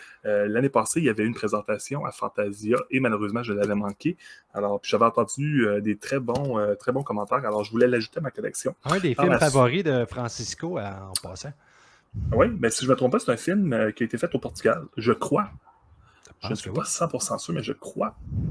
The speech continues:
Speaker 1: Euh, par la suite, The Living Dead, euh, Living Dead at Manchester Morgue. Ça, c'est un blind buy recommandé par le gars sur place, là, de, euh, de Synapse. Alors, très content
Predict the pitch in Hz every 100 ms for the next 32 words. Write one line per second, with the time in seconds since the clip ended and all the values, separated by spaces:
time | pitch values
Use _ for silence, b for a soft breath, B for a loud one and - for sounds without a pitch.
0 | B B B B 113 113 113 - 156 113
1 | - 180 - 131 139 147 123 151 131 139
2 | 113 104 110 160 165 160 156 147 160 B
3 | B B B 120 117 110 117 143 139 147
4 | 123 113 139 143 - 139 139 - 123 123
5 | 143 139 - 139 - - 143 - 127 123
6 | 135 143 127 117 147 - 123 131 131 B
7 | B - 117 120 139 147 113 117 143 117
8 | 127 131 139 120 110 143 - 143 156 135
9 | 107 117 110 113 113 123 127 - - 117
10 | 123 - - 117 110 104 110 110 113 B
11 | B B - 104 101 104 - - 110 -
12 | - 104 104 101 - - - - - 123
13 | 117 104 127